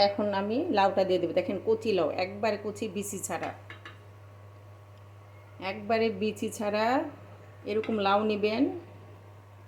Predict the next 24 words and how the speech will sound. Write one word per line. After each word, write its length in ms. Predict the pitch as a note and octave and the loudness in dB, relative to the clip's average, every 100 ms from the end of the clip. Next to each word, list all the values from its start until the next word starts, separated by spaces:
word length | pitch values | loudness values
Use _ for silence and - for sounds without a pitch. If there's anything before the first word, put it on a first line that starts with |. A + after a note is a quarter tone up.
| - | -6
টাটকা 440 | F#3 G3+ - - A3 B3 | -2 0 -2 2 2 4
গাছ 120 | F#3 F#3 | 2 2
থেকে 160 | A#3 G#3+ G#3 | 0 0 4
পাড়া। 260 | G3+ G#3 A#3 E4 A#3+ | 6 8 6 6 6
আর 80 | G3 G3+ | 4 4
মাছটাও 440 | G3 - - A3+ C4+ | 4 2 2 4 4
পুকুর 220 | C4+ A3+ A3+ | 2 -2 2
থেকে 120 | A3 G3+ | 4 4
উঠানো, 200 | G#3 F3+ | 4 4
এরকম 180 | G3 G3+ G3+ | 2 2 4
জ্যান্ত 240 | G3+ G3+ A3+ G3 | 4 4 4 2
মাছ, 160 | D#3 D3 - | 2 0 -2
রুই 160 | G3+ G#3 G#3 | -2 2 2
মাছ, 300 | F#3+ F#3+ F#3+ - - - - - - - - - - - - - - - | 2 2 -2 -10 -14 -18 -18 -20 -20 -20 -20 -20 -14 -12 -12 -18 -18 -4
টাকি 260 | G3+ G3+ A3 G3 | -2 0 0 2
মাছ 240 | F#3+ F#3 F#3 | 2 2 2
বা 100 | F#3+ F#3+ | 2 4
শোল 200 | - G#3 G3+ G3 | 2 2 2 2
মাছ, 280 | F3+ E3+ E3+ - - - - - - - - | 2 2 0 -8 -12 -16 -18 -20 -20 -20 -12
হ্যাঁ, 240 | A3+ A3 F#3 - | -6 -4 -4 2
কই 200 | A3 A3 G#3 | 6 6 4
মাছ, 300 | F3+ F3 F3 - - | 2 2 0 -6 -6
কই 140 | A3 A3 | -4 -2
মাছ 140 | A3+ | -4